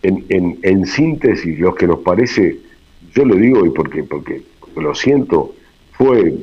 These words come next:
una jugada, una bravuconada política del Partido Nacional, básicamente que tiene la mayoría, por supuesto, legítima, pero para tratar de impedir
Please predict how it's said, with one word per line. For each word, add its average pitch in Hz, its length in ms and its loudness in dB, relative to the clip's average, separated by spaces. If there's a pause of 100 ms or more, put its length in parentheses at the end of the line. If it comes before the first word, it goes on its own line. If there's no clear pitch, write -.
una 110 240 2
jugada, 113 520 2
una 104 280 4
bravuconada 101 1200 2
política 101 760 0 (600)
del 90 220 0
Partido 107 380 2
Nacional, 120 760 2
básicamente 85 540 -4
que - 100 -14
tiene 78 200 -12
la 85 100 -4
mayoría, 113 460 2
por 82 160 -4
supuesto, 87 400 -6
legítima, 131 720 -4 (540)
pero 127 320 2
para 95 300 2
tratar 107 380 2
de 123 120 4
impedir 110 640 2